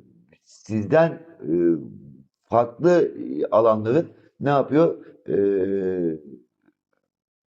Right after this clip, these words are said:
etkilerini görüyoruz trafikte. E, siz ne kadar önlem alırsanız alın, karşı tarafın hataları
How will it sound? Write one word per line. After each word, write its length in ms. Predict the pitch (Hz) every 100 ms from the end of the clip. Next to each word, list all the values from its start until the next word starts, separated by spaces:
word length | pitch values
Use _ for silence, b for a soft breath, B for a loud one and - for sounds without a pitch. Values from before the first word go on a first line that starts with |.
| _
etkilerini 500 | 123 123 135 147 151
görüyoruz 560 | 151 139 110 98 - - -
trafikte. 600 | 95 82 - - 82 - B B _
E, 240 | - 92 90
siz 240 | - 147
ne 140 | 143 156
kadar 240 | 165 156
önlem 280 | 135 127 113
alırsanız 460 | 110 104 104 92
alın, 300 | 104 139 - b b -
karşı 360 | 120 123 - 147
tarafın 380 | 156 143 127
hataları 640 | 104 117 113 113 110 156